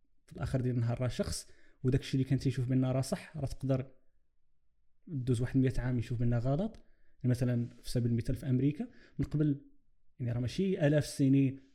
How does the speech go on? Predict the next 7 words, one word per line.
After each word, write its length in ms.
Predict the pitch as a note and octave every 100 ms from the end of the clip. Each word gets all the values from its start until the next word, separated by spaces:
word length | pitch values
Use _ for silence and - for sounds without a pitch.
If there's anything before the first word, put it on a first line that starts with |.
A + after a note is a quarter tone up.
| -
قبل 180 | C#3+ D3
مية 200 | D3+ E3
وخمسين 440 | - D3 - D3
عام 240 | B2+ C#3 D3+ - _ _ _ _ _ _ _ _ - _ -
كان 140 | - C#3+
مازال 200 | C#3 D3
العبيد 360 | A#2+ A#2+ A#2